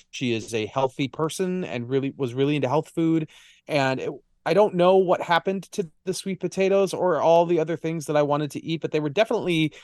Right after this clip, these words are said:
deeply healthy alternatives. You know, I don't know what was in them, but it was one of the most disappointing Thanksgivings of my life. It was so brutal. I could barely, I, I, I didn't even have a full plate. And that was it. That was my Thanksgiving for the year. So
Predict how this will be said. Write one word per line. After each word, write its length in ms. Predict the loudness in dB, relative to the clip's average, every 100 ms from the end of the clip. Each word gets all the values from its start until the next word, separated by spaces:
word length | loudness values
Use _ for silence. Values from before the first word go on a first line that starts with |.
| _ -16 -4
deeply 340 | -2 0 0
healthy 420 | 0 0 0 0 0
alternatives. 1000 | 0 -2 -2 -2 0 0 0 -4 -12 -10
You 120 | -4
know, 180 | 0 0
I 120 | 2 0
don't 200 | 0 -2
know 160 | -2
what 120 | -2
was 140 | -4 -4
in 100 | -2
them, 240 | -2 -6 -10 _ _ -20 _ 0
but 100 | 2
it 80 |
was 400 | 4 4 4 -2 -16 _ -8
one 240 | 0 2
of 80 | 2
the 80 | -2
most 180 | -4 -6
disappointing 440 | -10 -6 -6 -4
Thanksgivings 420 | -4 -4 -6 -6
of 60 | -4
my 100 | -4
life. 400 | -4 -8 -10 -12
It 80 | -10 -8
was 140 | -6
so 480 | -6 -4 2 4 4
brutal. 400 | 2 0 0 -4
I 80 | -6
could 200 | -6 -2
barely, 260 | 0 0 0
I, 140 | -2 0
I, 300 | -2 -2 -8 -10 -4
I 80 |
didn't 200 | -2 -2 -2
even 140 | 0
have 160 | 2 0
a 40 |
full 180 | 0 -4
plate. 400 | -4 -8 -8 -16 _ _ _ _ _ _ _ -2
And 260 | 0 2
that 100 | 2
was 120 | 2 0
it. 160 | 0
That 100 | 0
was 100 | 0
my 80 | -2
Thanksgiving 480 | -2 -4 -4 -6 -4
for 100 | -6
the 100 | -4
year. 340 | -4 -6 -8 -16
So 500 | -14 -2 2 2 0